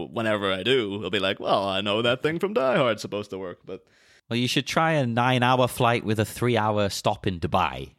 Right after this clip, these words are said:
Speaker 2: That's <laughs> that was s-, stressful, but I still didn't do this.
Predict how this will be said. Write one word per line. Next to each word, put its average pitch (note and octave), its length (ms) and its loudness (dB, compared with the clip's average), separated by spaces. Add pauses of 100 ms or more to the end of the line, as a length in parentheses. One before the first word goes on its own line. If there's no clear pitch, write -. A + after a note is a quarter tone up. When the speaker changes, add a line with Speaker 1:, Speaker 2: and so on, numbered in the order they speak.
(180)
Speaker 2:
That's - 180 -6
<laughs> - 1600 -4
that B2+ 280 4
was A2+ 220 2
s-, - 300 -6
stressful, - 420 -6 (260)
but A#2+ 100 2
I B2+ 60 4
still F#3 300 0
didn't E3 220 -4
do D3+ 180 2
this. - 360 -6